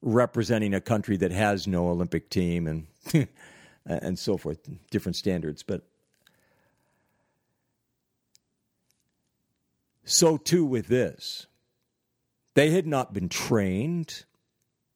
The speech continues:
scholastically, academically. They had not been mentored. Paul was brought up at Gamaliel's knee. Very different story.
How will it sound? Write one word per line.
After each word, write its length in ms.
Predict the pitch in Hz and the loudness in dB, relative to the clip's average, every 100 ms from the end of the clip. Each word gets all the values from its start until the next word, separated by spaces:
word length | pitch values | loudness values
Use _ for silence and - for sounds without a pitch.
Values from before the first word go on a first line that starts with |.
| - | -4
scholastically, 1300 | - - - 82 95 101 92 - - - 107 113 165 _ _ _ _ _ _ _ _ _ _ _ _ _ - | 0 2 0 0 2 2 0 -2 -2 -2 0 -2 -4 _ _ _ _ _ _ _ _ _ _ _ _ _ -2
academically. 1000 | 117 127 120 120 113 110 - 113 127 170 _ _ _ _ _ | 0 0 0 2 2 0 -2 -4 -4 -8 _ _ _ _ _
They 120 | 135 160 | 4 4
had 120 | 156 | 2
not 200 | 165 135 | -2 0
been 380 | 131 107 104 117 | 0 2 0 2
mentored. 600 | 113 110 - 101 131 - _ _ _ _ _ | 0 -2 -2 -2 -2 -10 _ _ _ _ _
Paul 460 | - 165 190 135 113 | 2 4 4 0 -2
was 220 | 107 92 | -2 -4
brought 380 | 82 110 120 127 | 0 2 2 2
up 260 | 113 - | -2 -2
at 220 | 90 - 98 | -6 -4 -2
Gamaliel's 920 | 101 107 127 143 117 107 104 104 98 | 0 2 2 0 0 0 0 -2 0
knee. 460 | 123 156 113 - - _ _ _ _ _ _ _ _ _ _ _ _ _ _ - | 0 0 -2 -6 -18 _ _ _ _ _ _ _ _ _ _ _ _ _ _ -4
Very 440 | 95 143 151 120 | 4 4 4 -2
different 360 | 110 101 104 98 | -4 -4 -4 -2
story. 500 | - 139 135 - | -2 -2 -2 -12